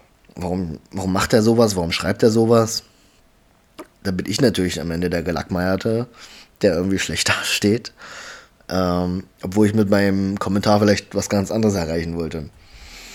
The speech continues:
Ähm, ja. Und von daher, also Instagram ist natürlich eine Art, wo man sich Feedback holen kann. Es gibt natürlich aber auch, was ich zum Beispiel persönlich gar nicht empfehlen kann,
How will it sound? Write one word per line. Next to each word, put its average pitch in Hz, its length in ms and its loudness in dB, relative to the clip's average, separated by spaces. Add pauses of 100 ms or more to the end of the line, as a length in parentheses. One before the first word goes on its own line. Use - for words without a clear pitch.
(500)
Ähm, 80 320 -4 (400)
ja. - 280 -6 (1300)
Und 82 760 0 (520)
von 92 160 -4
daher, 92 240 2
also 87 160 -2
Instagram 120 640 4 (140)
ist 107 140 -8
natürlich 110 520 0 (320)
eine 101 140 -4
Art, 104 520 -2
wo 98 80 -6
man 101 100 -2
sich 95 160 -4
Feedback 131 340 0
holen 127 180 2
kann. 127 300 -2 (1160)
Es - 160 -10
gibt 147 200 0
natürlich 127 420 6
aber 101 180 4
auch, 110 520 2 (100)
was 92 340 -6
ich - 360 -6
zum 117 120 -2
Beispiel 110 260 -2
persönlich 95 460 -2
gar 110 240 2
nicht 151 160 4
empfehlen 135 400 2
kann, 117 400 -2